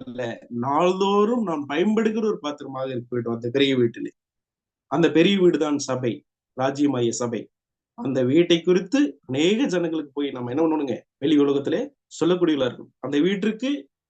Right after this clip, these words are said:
அந்த ரட்சிப்புக்கு பாதுகாப்பான அந்த வீட்டிற்கு அநேக ஜனங்களை அழைத்து கொண்டு வரக்கூடியவர்களா இருக்கும். ஆத்தும ஆதாயம் செய்யக்கூடியவர்களாக நம்ம இருக்க வேண்டும். நாள்தோறும் பயன்படுத்தக்கூடிய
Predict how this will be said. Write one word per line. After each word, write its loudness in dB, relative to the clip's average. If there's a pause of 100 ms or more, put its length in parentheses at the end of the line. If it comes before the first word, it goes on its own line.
அந்த 0
ரட்சிப்புக்கு -4
பாதுகாப்பான 2
அந்த -2
வீட்டிற்கு -4
அநேக 0
ஜனங்களை -2
அழைத்து -2
கொண்டு -4
வரக்கூடியவர்களா -6
இருக்கும். -10 (320)
ஆத்தும -4
ஆதாயம் 0
செய்யக்கூடியவர்களாக -2
நம்ம -8
இருக்க -8
வேண்டும். -10 (560)
நாள்தோறும் 6
பயன்படுத்தக்கூடிய 0